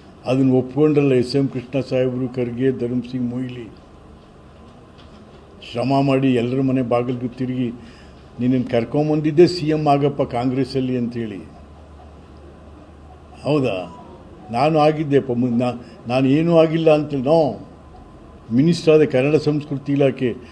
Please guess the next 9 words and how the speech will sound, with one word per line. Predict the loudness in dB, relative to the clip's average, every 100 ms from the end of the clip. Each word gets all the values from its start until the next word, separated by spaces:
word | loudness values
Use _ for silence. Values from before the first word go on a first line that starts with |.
| -20 -14
ಕನ್ನಡ | -4 0 2
ಸಂಸ್ಕೃತಿ | 2 2 -2 -4 -8 -6
ಇಲಾಖೆ | 2 4 4 2
ಅಂದ್ರೆ | 2 4
ಯಾರಿಗೂ | 4 2 0
ಗೊತ್ತಿಲ್ಲ, | -4 -4 -4 -2 0
ಅದನ್ನ | 0 -2 -4
ಕೊಟ್ಟು | -4 -6 -6 -4
ಮಾಡ್ದು. | -2 -2 -2 -4 -6